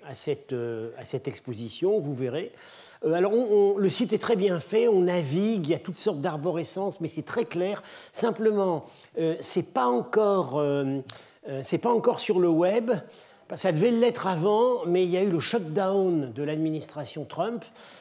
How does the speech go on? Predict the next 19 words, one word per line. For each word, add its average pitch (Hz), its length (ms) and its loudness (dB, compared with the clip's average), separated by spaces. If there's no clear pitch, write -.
qui 180 160 -2
fait 220 320 2
que 196 220 4
toutes - 400 -2
les 180 800 2
opérations 175 800 -2
ont - 40 -2
été 156 240 -6
suspendues. 151 760 -4
Euh, 151 840 2
et 190 220 2
en 233 220 0
principe, 208 640 -4
ça 196 180 -2
devrait 170 600 2
être, 160 280 -6
euh, 156 540 -2
en 147 140 -2
ligne 226 340 0